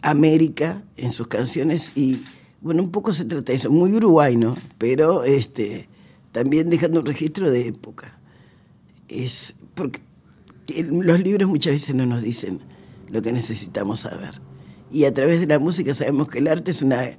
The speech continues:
herramienta <laughs> fantástica, y bueno, lo utilizamos como artistas que somos para poder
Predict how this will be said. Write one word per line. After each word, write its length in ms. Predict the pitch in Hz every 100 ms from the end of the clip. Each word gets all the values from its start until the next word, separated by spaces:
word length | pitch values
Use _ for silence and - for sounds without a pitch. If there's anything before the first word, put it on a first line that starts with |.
| - - -
herramienta 800 | 127 123 139 151 151 127 120 110
<laughs> 20 |
fantástica, 1000 | - 175 175 123 202 - 214 190 220 302 - - - - -
y 180 | 139
bueno, 400 | 151 180 143 120 - -
lo 100 | 135
utilizamos 680 | 120 135 131 131 139 165 -
como 220 | 117 120
artistas 360 | 117 127 147 143
que 140 | -
somos 320 | 117 131 147
para 240 | - 117 95
poder 460 | 104 107 107 -